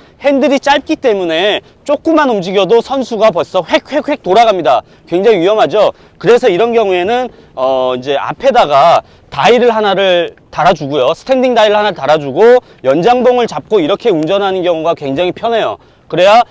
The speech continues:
어, 선수가 약간의 선수 들림에는 이제 이게 앞이 가려져 갖고 전방이 잘 안 보이는 경우가 많이 있거든요. 어, 그래서 보통 스탠딩 다이를 달고 그다음에 연장봉을 빼서 잡고 이렇게 운전하는 경우들, 어, 간혹 있습니다. 그런 분들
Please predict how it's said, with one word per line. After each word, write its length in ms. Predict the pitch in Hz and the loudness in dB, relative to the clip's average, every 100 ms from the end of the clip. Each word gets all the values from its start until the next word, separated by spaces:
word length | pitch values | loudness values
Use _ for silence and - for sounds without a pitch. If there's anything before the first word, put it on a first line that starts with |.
| _ - | _ -6
어, 320 | 131 135 135 | 0 2 0
선수가 400 | 233 254 233 220 | -2 -6 0 0
약간의 360 | 175 - 202 202 | 0 -2 -2 -2
선수 240 | 240 233 | -4 -6
들림에는 600 | 180 170 180 170 214 233 - _ _ - - _ | -4 -2 -2 -2 -2 -2 -4 _ _ -20 -20 _
이제 280 | 156 170 175 | -4 0 2
이게 160 | 151 143 | 2 -2
앞이 360 | 123 160 - | -2 -4 -4
가려져 460 | 247 147 165 190 175 | -6 0 0 2 0
갖고 460 | 160 - 143 156 147 | -2 -4 -4 -2 -2
전방이 460 | 156 156 202 208 | -4 -2 0 0
잘 180 | 185 180 | -2 -2
안 160 | 123 135 | -2 -2
보이는 260 | 190 196 | 0 0
경우가 240 | 180 165 160 | -2 -2 -2
많이 280 | 107 151 151 | -4 -6 -6
있거든요. 580 | 131 117 120 180 117 80 _ _ - | -6 -6 -6 -6 -8 -12 _ _ -4
어, 240 | 143 160 | 2 2
그래서 440 | 151 214 226 254 254 - _ | 2 0 4 4 2 -4 _
보통 340 | 180 175 233 | -6 0 0
스탠딩 480 | 226 - 285 269 262 | 0 -4 -2 0 2
다이를 320 | 226 202 202 | 2 2 2
달고 520 | 185 156 156 180 226 220 | 0 0 2 4 4 4
그다음에 420 | 180 156 185 196 | 4 2 2 2
연장봉을 560 | 147 151 202 208 208 190 | 2 2 0 0 -2 -2
빼서 340 | 233 262 254 | 0 0 0
잡고 400 | 175 151 - 220 | -2 -6 0 0
이렇게 300 | 190 185 233 | 2 -2 0
운전하는 540 | 190 170 208 202 190 | 0 0 0 0 -2
경우들, 480 | 175 165 165 202 226 - - - | -2 -2 -2 0 0 -2 -14 -4
어, 140 | 139 | -2
간혹 320 | 139 - 240 202 | -2 0 0 0
있습니다. 360 | - 202 170 | -2 -2 0
그런 240 | - 175 170 | 0 -2 -2
분들 340 | 139 147 202 | -2 -2 -2